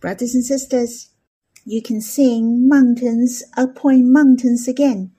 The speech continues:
Let's worship him and respond to him. I hope you have time to quiet yourself and draw near the Lord personally.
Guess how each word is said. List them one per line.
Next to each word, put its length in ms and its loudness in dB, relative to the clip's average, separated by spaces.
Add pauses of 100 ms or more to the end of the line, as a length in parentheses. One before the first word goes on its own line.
(640)
Let's 360 -10
worship 380 -6
him 520 0 (100)
and 140 -2
respond 460 -4 (120)
to 80 -10
him. 380 -12 (840)
I 100 -12
hope 160 -10
you 80 -10
have 180 -12
time 380 -4
to 100 -8
quiet 340 -6
yourself 560 -4 (160)
and 140 -8
draw 160 -6
near 200 -4
the 120 -6
Lord 300 -8
personally. 840 -8